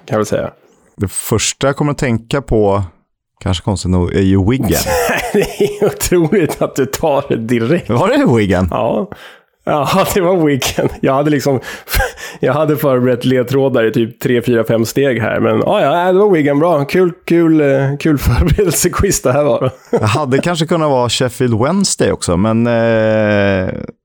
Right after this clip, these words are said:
Speaker 2: Nej, jag vet inte. Jag, jag kan tänka mig att du har någon Wigan-vurm av någon anledning. Det är väl, ja, det, Al-Habsi kan det väl inte vara, för att han hade ju knappast blåvitrandig tröja.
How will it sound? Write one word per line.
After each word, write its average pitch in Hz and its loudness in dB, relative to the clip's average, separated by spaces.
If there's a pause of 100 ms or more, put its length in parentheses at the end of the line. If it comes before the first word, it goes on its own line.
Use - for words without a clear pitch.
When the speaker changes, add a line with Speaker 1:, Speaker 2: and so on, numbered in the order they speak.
Speaker 2:
Nej, 135 0
jag 151 2
vet 185 -4
inte. 151 0
Jag, 113 2
jag 117 -2
kan 131 -2
tänka 143 -2
mig 151 0
att - -6
du 110 2
har 110 2
någon 101 2
Wigan-vurm 92 2
av 95 2
någon 92 2
anledning. 82 0
Det 95 2
är 95 2
väl, 95 2 (360)
ja, 107 0
det, 98 2 (200)
Al-Habsi 117 0
kan 110 0
det 107 0
väl 92 2
inte 90 0
vara, 90 0
för - -4
att - -8
han 95 0
hade 92 0
ju 85 2
knappast 82 -6
blåvitrandig 92 0
tröja. 87 -2